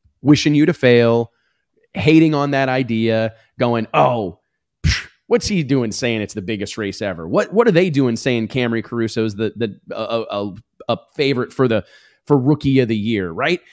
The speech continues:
I mean, you, you kind of plant those seeds a little bit. And I was genuinely concerned if, how Camry would handle that as a young woman in a fierce environment, highly competitive. I mean, man, this is a big jump, you know, going into the N H R A pro stock world.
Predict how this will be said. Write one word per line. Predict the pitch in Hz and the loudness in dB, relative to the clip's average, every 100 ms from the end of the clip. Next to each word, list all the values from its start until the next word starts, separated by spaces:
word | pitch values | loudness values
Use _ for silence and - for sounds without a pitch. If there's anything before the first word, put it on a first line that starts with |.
| _ - | _ -2
I | |
mean, | 151 147 | 2 2
you, | 127 165 285 | 0 0 -2
you | 151 180 160 | -2 -4 -4
kind | - 254 | -6 -2
of | 247 127 _ _ - | -2 -4 _ _ -16
plant | - 208 202 | -4 -2 2
those | 175 160 | 2 2
seeds | - 240 247 143 117 | 0 0 0 0 -4
a | |
little | 107 92 | -4 -6
bit. | 85 85 85 | -6 -10 -8
And | 135 | -4
I | 196 | -2
was | 302 285 | -2 -4
genuinely | 202 220 214 202 165 | -4 -4 -2 0 0
concerned | - 117 - 214 165 123 127 | -2 -6 -4 -4 -2 -4 -2
if, | 139 147 - _ _ _ _ _ _ _ | -4 -6 -16 _ _ _ _ _ _ _
how | - 160 | -4 -4
Camry | - 143 135 | -2 -2 0
would | 135 | -2
handle | - 226 262 | -2 -2 -2
that | 185 - - | -6 -6 -2
as | 127 | 2
a | 156 | 0
young | 104 107 139 147 | 0 -2 -2 -2
woman | 98 120 160 180 - - - | -2 -2 0 -2 -6 -14 -4
in | 131 | -2
a | 95 82 _ | -2 -6 _
fierce | - 156 156 - | -2 0 0 0
environment, | 151 113 127 147 160 165 160 | -2 -2 -2 -2 0 -2 -2
highly | - 135 160 165 | -4 -2 2 0
competitive. | 151 127 - 160 170 165 165 147 | 0 -4 -2 -2 0 0 0 0
I | |
mean, | 120 104 | -2 -2
man, | 110 196 101 82 _ - | 0 0 -2 -8 _ -4
this | 160 | -2
is | 233 | -2
a | 226 | -4
big | 160 214 | -2 -2
jump, | 156 214 120 - - - | 2 0 0 -8 -18 -8
you | 110 | -6
know, | 104 | -2
going | 139 175 | 2 2
into | 190 185 | 2 0
the | 185 180 | -2 -2
N | 175 | -2
H | 170 - | -2 -2
R | |
A | 139 | -4
pro | - 220 | -2 -4
stock | - 127 - | -2 -6 -4
world. | 117 117 120 | -2 -2 -4